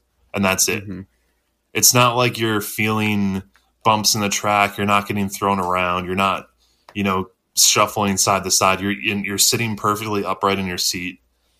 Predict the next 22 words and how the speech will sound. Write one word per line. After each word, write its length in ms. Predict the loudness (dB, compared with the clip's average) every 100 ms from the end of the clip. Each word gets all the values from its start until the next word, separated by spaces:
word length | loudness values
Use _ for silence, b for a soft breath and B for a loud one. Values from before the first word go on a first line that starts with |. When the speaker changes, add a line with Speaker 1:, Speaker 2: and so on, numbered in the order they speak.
| -6
Speaker 1:
and 120 | -2
you're 140 | -2
either 600 | -2 -2 0 0 0 -2 -8 _
against 380 | -6 -2 2 4
the 60 | 2
lap 300 | 0 -2 -2
bar 380 | -2 -2 -4 -4
or 140 | -2 0
you're 180 | -2
against, 380 | -4 -4 -4 -4 -2
or 100 | -2
you're, 220 | 0 -2
like, 240 | -2 -4
getting 220 | -8 -8
pulled 280 | -6 -4 -4
down 220 | -2 -4
into 220 | -6 -10 -12
your 80 | -8
seat, 300 | -8 -10 -20 _ -8
and 60 |
that's 260 | -4 -4 -6
it. 100 | -10